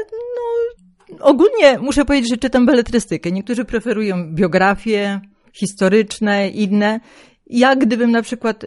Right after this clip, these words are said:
miała określone książki, nie przeze mnie wybrane, a nie miała co robić, to czytałabym wszystko, ale jak już mam wybrać,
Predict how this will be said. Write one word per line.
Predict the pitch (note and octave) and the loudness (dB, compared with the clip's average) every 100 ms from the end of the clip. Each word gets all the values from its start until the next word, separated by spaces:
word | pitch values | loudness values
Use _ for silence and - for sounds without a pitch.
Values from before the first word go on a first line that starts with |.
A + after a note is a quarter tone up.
| - | -2
miała | G#3 B3 G#3+ G3 | 0 2 2 0
określone | F#3 G3+ - C4 A#3 G3+ | -2 -4 0 2 2 -2
książki, | - F#3 E3+ - F3 F3+ A3+ | -2 -2 -4 -8 -8 -8 -6
nie | G#3 G#3 | -4 -4
przeze | A3+ G#3+ | -2 0
mnie | A3 G#3 | 0 0
wybrane, | G3 F#3 A3 F#3+ E3+ F3 - - | -2 0 0 0 -2 -6 -8 0
a | G3 | 2
nie | G#3 | 4
miała | A3 G3+ G3 | 2 2 0
co | G3 G#3 | 0 -2
robić, | G3+ A3 | -2 -4
to | D4 | -6
czytałabym | - A3 F#3+ C#4+ F#4+ | -2 4 4 4 -2
wszystko, | - F#3 - - | 0 -2 -2 -2
ale | A#3 | -2
jak | F#4+ F4+ | 0 -2
już | - | 0
mam | G3+ F#3+ | 0 0
wybrać, | G#3 G#3 B3 | -2 -4 -6